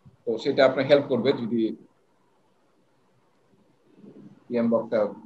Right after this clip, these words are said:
বোঝার জন্য help করবে। আচ্ছা, এই টেবিলের উপর কারো কোনো প্রশ্ন আছে? এই টেবিলটা বোঝা কিন্তু আমাদের জন্য খুব important, পিএমবক বোঝার জন্য এবং আমাদের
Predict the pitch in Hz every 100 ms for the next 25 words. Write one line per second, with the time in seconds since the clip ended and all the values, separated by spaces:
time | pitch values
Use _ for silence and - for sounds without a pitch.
0 | 113 117 117 120 117 110 - - - -
1 | _ _ _ _ _ _ _ _ - 160
2 | 165 180 190 196 196 202 196 185 185 185
3 | 175 - 185 180 - - _ _ _ _
4 | _ _ _ _ _ _ _ 156 170 170
5 | 175 156 160 165 170 165 160 151 160 160
6 | 156 123 107 95 - 143 139 139 131 139
7 | 135 143 151 185 131 131 120 _ _ _
8 | _ _ _ - 202